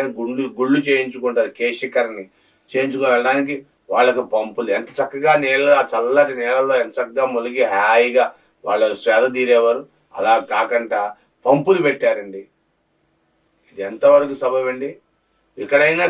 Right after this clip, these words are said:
కళ్ళు తెరువయ్యా జగనయ్య, నీ జగన్నాటకం ఆపి ఆ పంపులు, ఆ కృష్ణానదికి శుభ్రం చేయించే నీళ్లు వదలవయ్యా స్వామి. ఇంతవరకు ఇన్ని, ఇన్ని సంవత్సరాల్లో ఎప్పుడూ అనిపించలే ఇంత నరకం. నీళ్ళకి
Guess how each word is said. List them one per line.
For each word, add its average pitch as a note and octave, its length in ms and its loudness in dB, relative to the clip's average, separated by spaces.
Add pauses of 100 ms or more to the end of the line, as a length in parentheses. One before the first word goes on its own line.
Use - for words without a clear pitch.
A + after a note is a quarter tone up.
కళ్ళు C#3+ 280 2
తెరువయ్యా D3+ 360 2 (100)
జగనయ్య, C3+ 400 0 (720)
నీ A#2 80 -8 (140)
జగన్నాటకం D#3+ 600 0 (120)
ఆపి E3+ 260 -2 (840)
ఆ - 40 -14 (120)
పంపులు, A#2+ 440 -8
ఆ A2 40 -2 (160)
కృష్ణానదికి D#3 680 -4
శుభ్రం C#3 360 -2
చేయించే C#3 240 -2 (100)
నీళ్లు C3+ 280 2
వదలవయ్యా B2 600 2
స్వామి. G#2+ 340 -6 (1200)
ఇంతవరకు C#3+ 580 2 (260)
ఇన్ని, D#3+ 280 0 (680)
ఇన్ని D#3 260 0
సంవత్సరాల్లో E3+ 580 4 (160)
ఎప్పుడూ F3 300 -4
అనిపించలే E3 580 -2
ఇంత C#3+ 120 -6 (100)
నరకం. C3+ 340 -4 (1700)
నీళ్ళకి D#3 500 0